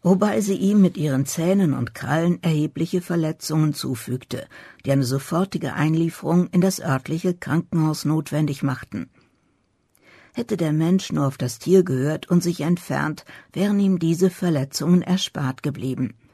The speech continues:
Und auch der Katze hätte er geholfen, die nun eine Angst vor Menschen im Allgemeinen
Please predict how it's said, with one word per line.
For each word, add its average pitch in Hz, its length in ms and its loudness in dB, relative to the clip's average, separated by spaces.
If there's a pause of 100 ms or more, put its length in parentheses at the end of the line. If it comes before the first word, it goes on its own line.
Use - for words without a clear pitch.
(400)
Und 127 160 -2
auch 135 140 -2
der 139 140 -4
Katze 175 420 -4
hätte 147 300 -2
er 127 180 -2
geholfen, 139 560 -4 (400)
die 127 80 0
nun 160 260 4
eine 151 280 0
Angst 190 340 2
vor 135 160 -4
Menschen 151 420 -2
im 180 140 2
Allgemeinen 170 760 2